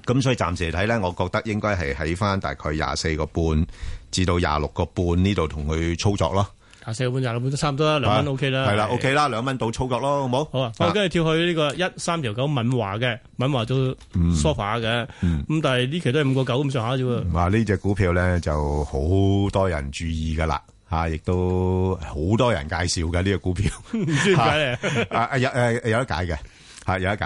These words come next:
Speaker 1: 嘅。噉因為呢，佢係，誒，交到業績。
Speaker 2: 嗯。
Speaker 1: 嚇，噉同埋你都知佢做嗰啲，誒，梳化呢，自己嗰啲牌子芝華士嗰啲呢，
Speaker 2: 嗯哼。
Speaker 1: 佢又唔係做，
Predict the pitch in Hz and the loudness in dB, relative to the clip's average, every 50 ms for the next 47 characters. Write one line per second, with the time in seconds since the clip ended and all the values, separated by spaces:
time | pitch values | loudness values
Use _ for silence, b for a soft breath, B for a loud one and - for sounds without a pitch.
0 | 80 87 85 80 78 - - 104 123 147 170 160 139 120 127 143 143 139 - - | -2 -2 -2 -4 -4 -2 0 0 2 2 2 2 2 2 2 2 0 0 -2 0
1 | 95 98 101 104 104 107 101 - 76 80 87 85 85 85 85 85 87 - - 85 | 0 2 2 2 2 0 0 -2 -2 -2 0 0 0 0 0 0 -2 -2 -2 -2
2 | 85 - - 113 113 104 101 104 87 - - 107 92 - - - - - _ 131 | 0 0 0 0 0 2 0 0 0 -2 -2 -2 -2 -2 -6 -12 -20 -10 _ -4
3 | 127 123 113 101 92 104 - - 92 92 90 - 101 113 139 123 104 95 85 80 | -2 -2 -4 -4 -8 -6 -2 0 0 0 0 -2 -4 -2 0 0 0 0 0 0
4 | 78 78 78 78 78 98 117 120 117 120 110 - 98 92 85 - 82 82 80 82 | 0 -2 -2 -2 0 0 0 0 -2 -4 -2 -2 -2 -2 0 0 -2 -2 0 0
5 | 92 101 107 107 107 104 104 104 104 - - 76 73 73 73 - - 104 104 - | 0 0 0 0 0 0 0 0 -2 -2 -2 -2 -2 -2 -2 0 0 0 0 0
6 | - 73 80 87 98 98 92 - 85 82 90 95 98 95 98 - - - 69 71 | -2 -2 -2 0 0 -2 -2 -2 -2 0 0 0 0 0 -2 -2 -2 -4 -4 -4
7 | 73 - 82 90 87 - - 107 101 90 - - - - - - 85 76 73 78 | -4 -4 -4 -4 -2 0 0 0 0 2 0 0 0 0 0 0 0 0 0 0
8 | 85 87 95 95 95 95 110 107 107 113 127 151 - - - 147 156 160 120 95 | 2 2 2 2 2 2 0 0 -2 -2 -2 -4 -6 0 2 2 4 4 4 2
9 | 87 87 87 85 95 87 | 0 -4 -4 -2 -2 -2